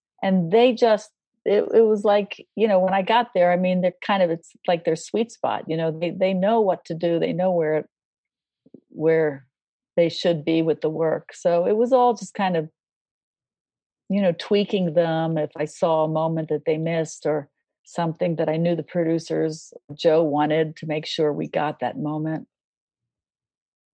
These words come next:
But, um, they really, they really know what they're doing.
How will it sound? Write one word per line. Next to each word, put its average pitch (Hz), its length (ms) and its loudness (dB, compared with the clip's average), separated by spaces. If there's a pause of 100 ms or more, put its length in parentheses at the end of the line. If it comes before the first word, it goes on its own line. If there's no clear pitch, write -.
(260)
But, 156 320 -6
um, 147 460 -6 (540)
they 165 120 0
really, 165 640 0 (500)
they 185 140 0
really 185 300 0
know 156 140 -2
what 151 120 -6
they're 147 160 -2
doing. 147 600 -4